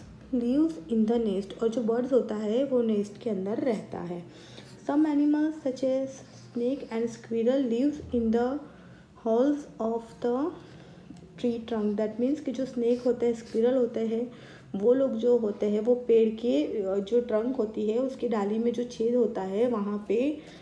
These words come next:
रहते हैं। Some, अ, snakes lives also in the holes found in the ground। That means कि कुछ snakes होते हैं वो ज़मीन के अंदर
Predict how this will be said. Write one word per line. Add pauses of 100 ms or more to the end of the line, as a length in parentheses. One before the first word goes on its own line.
(180)
रहते
हैं। (580)
Some, (180)
अ,
snakes (420)
lives (140)
also
in
the
holes (160)
found (140)
in
the
ground।
That
means
कि
कुछ
snakes
होते
हैं
वो
ज़मीन
के
अंदर